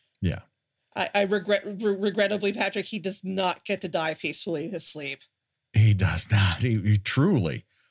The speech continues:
Speaker 1: really does not get to die peacefully in his sleep. Um, <laughs> but I found his exit from that elevator,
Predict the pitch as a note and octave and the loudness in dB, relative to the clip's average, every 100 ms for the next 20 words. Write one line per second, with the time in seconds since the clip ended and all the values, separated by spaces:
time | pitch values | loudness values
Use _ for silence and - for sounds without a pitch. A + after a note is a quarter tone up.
0 | _ _ - G#2 C3 G3+ A#3+ G#3+ B2+ E2+ | _ _ -2 2 4 4 4 6 6 4
1 | C#2 - F2 G#2 G2 G2 F2 G2 F2+ F2+ | -2 -6 2 4 6 4 4 0 2 2
2 | E2+ E2 - F#2 E2+ - F2 E2+ D2+ F#2 | 2 2 2 2 2 0 0 0 2 2
3 | F2 E2+ - G2 F2 F2+ - _ G2+ F#2+ | 4 2 2 2 -2 -4 -14 _ 2 4
4 | F#2+ F#2 F#2 G#2 D3+ C#3+ - - - - | 4 4 2 0 2 2 0 -8 -16 -16
5 | - - A#3 A3 - - - - - - | -14 -2 0 0 -2 -10 -14 -16 -10 0
6 | C3+ E3 E3+ E3 D#3 A#2 - A2 G#2+ G#2+ | 2 4 2 2 4 2 2 2 2 2
7 | G2+ - G2 F#2 F2 - F#2 F#2 E2+ E2 | 0 2 4 4 2 2 2 2 2 0
8 | E2 D2 D#2+ | 0 -2 -6